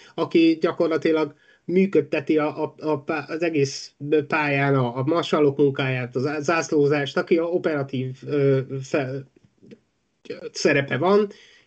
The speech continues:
és őt bírálhatja felül a Forma egy állandó versenyigazgatója,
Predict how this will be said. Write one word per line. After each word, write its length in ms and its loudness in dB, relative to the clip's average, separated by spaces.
és 340 -6
őt 220 4
bírálhatja 640 -2
felül 640 0
a 280 -2
Forma 420 4
egy 220 -2
állandó 320 0
versenyigazgatója, 1300 2